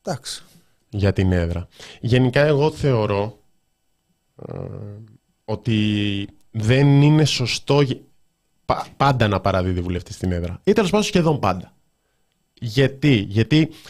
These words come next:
Speaker 2: αν πεις ότι αν διαφωνεί κάποιος με ένα κόμμα πρέπει να παραδίδει την έδρα,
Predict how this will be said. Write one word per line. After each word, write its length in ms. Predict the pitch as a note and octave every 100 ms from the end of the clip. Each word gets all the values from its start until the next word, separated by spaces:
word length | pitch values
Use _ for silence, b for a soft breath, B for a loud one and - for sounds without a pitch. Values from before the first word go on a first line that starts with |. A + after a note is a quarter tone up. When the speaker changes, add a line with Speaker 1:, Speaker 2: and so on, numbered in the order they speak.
| B -
Speaker 2:
αν 200 | C3 C#3
πεις 200 | F3+ F3
ότι 300 | E3 C#3 A#2+
αν 200 | C#3+ C#3
διαφωνεί 400 | D3+ B2+ A#2+ C3+
κάποιος 640 | B2+ B2+ - G#2 F2 -
με 100 | A2+
ένα 120 | A#2+
κόμμα 320 | A2 A#2+ A2+ G2
πρέπει 200 | A#2 B2
να 100 | A#2+
παραδίδει 440 | A2 G2 A2+ A2+
την 180 | A2 G2+
έδρα, 440 | G2+ F#2 G2 A2+